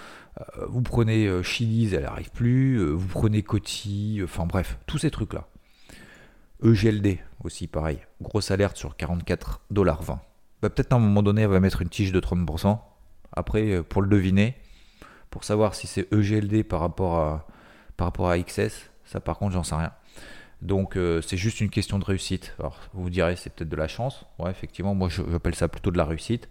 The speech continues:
Et de se dire, « Bah voilà, j'essaye de planter des graines, ça prend pas, je dégage. » Voilà, terminé. Bah effectivement, j'ai gaspillé une graine. Effectivement, j'ai gaspillé une graine sur, euh, sur Cake. Mais si j'avais pas gaspillé c-, cette graine sur Cake, je l'aurais pas gaspillé non plus sur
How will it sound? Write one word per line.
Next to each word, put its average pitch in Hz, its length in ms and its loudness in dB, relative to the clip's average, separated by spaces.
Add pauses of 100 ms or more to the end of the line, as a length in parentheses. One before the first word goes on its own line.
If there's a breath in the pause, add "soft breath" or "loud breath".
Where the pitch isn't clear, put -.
(540 loud breath)
Et - 60 -2
de - 60 -12
se 92 80 -2
dire, « 98 240 2
Bah 95 100 2
voilà, 78 360 2 (220)
j'essaye 98 320 -2
de 95 120 0
planter 92 280 -2
des 85 140 2
graines, 82 220 0
ça 82 160 -4
prend 76 180 -6
pas, 78 160 0
je 80 100 -6
dégage. » 65 480 -4
Voilà, - 280 -6
terminé. 65 420 -8 (140)
Bah 87 100 0
effectivement, 87 460 -2
j'ai 104 100 4
gaspillé 107 380 2
une 110 100 2
graine. 95 300 4 (120)
Effectivement, 95 480 -4
j'ai 92 120 -2
gaspillé 87 360 -2
une 95 60 0
graine 92 240 2
sur, 85 240 0
euh, 78 240 2
sur - 220 -10
Cake. - 320 -4 (360 loud breath)
Mais 98 80 0
si - 160 -2
j'avais 110 220 6
pas 110 140 2
gaspillé 104 400 0
c-, - 320 -12
cette - 480 -4
graine 95 340 0
sur - 220 -10
Cake, - 420 -4
je - 120 -10
l'aurais 92 160 0
pas 98 120 2
gaspillé 98 380 0
non 98 140 -4
plus 101 160 -8
sur - 280 -6